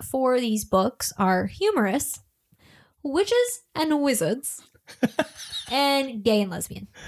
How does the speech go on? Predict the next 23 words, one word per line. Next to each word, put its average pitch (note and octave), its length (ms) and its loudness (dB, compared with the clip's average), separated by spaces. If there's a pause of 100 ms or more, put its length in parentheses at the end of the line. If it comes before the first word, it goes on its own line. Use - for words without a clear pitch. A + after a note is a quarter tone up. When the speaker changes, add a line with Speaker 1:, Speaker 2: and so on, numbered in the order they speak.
(120)
Speaker 2:
Oh. A2+ 260 4 (640)
Speaker 1:
There - 100 4
Speaker 2:
Gay D3 80 6
Speaker 1:
you F3 100 6
Speaker 2:
and F#3+ 40 6
Speaker 1:
go. B3+ 60 8
Speaker 2:
lesbian. G3 260 2
Speaker 1:
You A3+ 100 -4
got A#3 180 4
a A#3 40 -2
category. C4 400 2
Speaker 2:
Yes. E3+ 500 2 (320)
Hocus G#3 280 2
Pocus G#3 360 2
is F3+ 400 2
a, D#3+ 540 2 (880)
one D3+ 220 4
of D#3+ 40 4
those D3+ 200 2
gay D3+ 360 4
movie D#3 280 4
icon B2+ 480 4
things. G#2 580 2